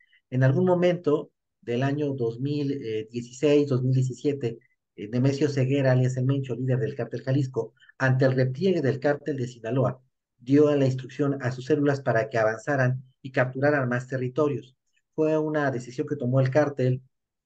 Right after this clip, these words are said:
yo creo que quizá en el dos mil quince, eh, y varias células del cártel de Jalisco Nueva Generación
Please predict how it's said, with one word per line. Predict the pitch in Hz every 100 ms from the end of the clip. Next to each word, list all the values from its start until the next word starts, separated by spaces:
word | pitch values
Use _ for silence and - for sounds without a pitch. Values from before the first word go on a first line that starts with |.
| -
yo |
creo | 131 127
que | - _
quizá | 131 127 147
en | 139
el |
dos | 120
mil | 127 131
quince, | 131 143 135 127 117 - _ _ _
eh, | 104 110 110
y | 165 165 165
varias | 147 151 143
células | 175 160 139 127
del | 117
cártel | - 131 143
de | 135 127
Jalisco | 120 120 -
Nueva | 123 123
Generación | 127 120 147 139